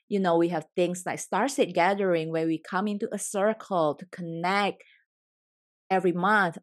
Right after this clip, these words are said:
or every other month so that you get to have that feeling of community. We also have light language activation to help you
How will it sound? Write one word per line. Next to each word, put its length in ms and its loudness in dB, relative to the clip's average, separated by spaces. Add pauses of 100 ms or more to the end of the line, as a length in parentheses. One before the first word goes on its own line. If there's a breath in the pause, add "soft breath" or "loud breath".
(320)
or 160 4
every 260 2
other 240 0
month 420 0
so 160 -2
that 160 -2
you 320 -4
get 340 2
to 100 -4
have 340 -6
that 240 -4
feeling 300 -2
of 120 -8
community. 800 0 (540 loud breath)
We 180 2
also 360 4
have 200 0
light 240 2
language 300 -2
activation 720 2
to 80 -2
help 280 -4
you 100 -4